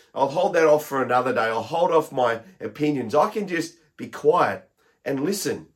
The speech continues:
As long as my, uh, silence is not interpreted as complicity in the wrongful opinion of someone else, I can just hear them out. Hear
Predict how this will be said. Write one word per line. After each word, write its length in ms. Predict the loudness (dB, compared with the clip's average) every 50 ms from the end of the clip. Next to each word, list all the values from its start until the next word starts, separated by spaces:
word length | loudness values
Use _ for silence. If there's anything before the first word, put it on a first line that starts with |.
| _ _ _ _ _ _ _ _ _ -14
As 140 | -8 -2 0
long 160 | 2 2 2
as 180 | 0 -2 -2 2
my, 360 | 2 4 4 4 2 0 -4 _ _ _ _ _
uh, 260 | -8 -4 -2 0 0 -2
silence 640 | -2 -2 2 2 4 4 6 4 4 2 0 -6
is 140 | -10 -10 -6
not 280 | -2 -2 0 0 -2 -4
interpreted 600 | -8 -8 -6 -4 -4 -2 -2 -2 -4 -2 -2 -2
as 140 | -4 -6 -8
complicity 920 | -8 -10 -10 -10 -8 -6 -4 -4 -2 -2 -4 -4 -2 -4 -4 -6 -6 -10 _ _ _ _ _ -8
in 100 | -4 -2
the 120 | -2 0
wrongful 460 | 6 6 6 6 6 4 2 2 2
opinion 380 | 2 0 -4 -4 -2 -2 -2 -2
of 100 | -4 -4
someone 320 | -4 -4 -2 0 0 2
else, 360 | 2 2 0 0 -4 -10 -16 _ _ _ _ _ _
I 120 | -14 -10
can 160 | -10 -8 -8 -8
just 160 | -8 -6 -4
hear 160 | -2 -2 -2
them 120 | -2 -2
out. 300 | -2 -4 -4 -6 -8 -14 _ _ _ _ _ _ _ _ _ _ _ _ _ _ _ _ _ _ _ _ _ _ _ _ _ _ _
Hear 540 | -20 -16 -8 -2 0 0 0 0 -4 -10